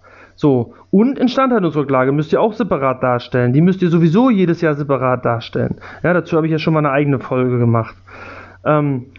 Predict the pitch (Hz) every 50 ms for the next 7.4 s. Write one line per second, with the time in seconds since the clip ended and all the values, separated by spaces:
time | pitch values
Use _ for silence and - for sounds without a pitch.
0 | - - 151 147 175 196 190 - - 156 147 135 123 156 202 196 202 - 240 254
1 | 247 247 - - - - - - - 165 156 175 170 175 175 185 214 240 277 262
2 | 247 180 156 151 - 143 - - 143 139 135 127 135 147 147 151 147 139 139 135
3 | - - 131 127 139 151 156 151 175 170 175 180 180 175 - 190 185 190 185 180
4 | 175 190 196 185 180 180 - - 151 131 127 123 120 117 - 135 139 147 170 165
5 | - - 175 - 165 143 151 151 165 170 156 127 123 117 - - 139 147 180 185
6 | 170 147 135 139 139 151 147 - - 196 185 190 - 165 151 151 - - 139 139
7 | 160 175 185 208 220 233 233 233